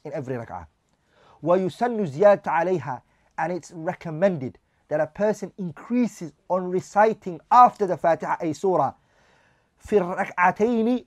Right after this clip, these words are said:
in the first two ركعات, الأخرى, آه، آه، الأخيرتين أيضًا أحيانًا.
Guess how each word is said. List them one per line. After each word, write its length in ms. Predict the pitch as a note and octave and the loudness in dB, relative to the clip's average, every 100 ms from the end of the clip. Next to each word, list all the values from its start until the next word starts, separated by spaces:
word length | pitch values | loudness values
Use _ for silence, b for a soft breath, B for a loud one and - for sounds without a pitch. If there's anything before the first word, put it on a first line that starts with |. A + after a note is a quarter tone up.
| - | -8
in 80 | F3+ | -4
the 80 | E3+ | -2
first 360 | - B3 - | 2 2 2
two 180 | - A#3 | -4 0
ركعات, 420 | G#3+ - G3 G#3 - | 0 4 4 4 0
الأخرى, 760 | F3+ F3+ - A3+ - G3 F#3+ G3 | 0 0 0 0 0 2 2 2
آه، 40 | - | 0
آه، 560 | F#3+ F3+ E3+ D#3+ - D#3+ | 0 2 2 4 2 -2
الأخيرتين 800 | E3 D#3+ F#3+ F3+ A3+ G3+ F#3+ F3+ | -4 -2 0 0 0 -2 -2 4
أيضًا 360 | A3 F3 C#3 A2+ _ - | 4 6 0 -6 _ -14
أحيانًا. 560 | C3 C3+ C#3 C#3 C#3 | -12 -4 -4 -2 -6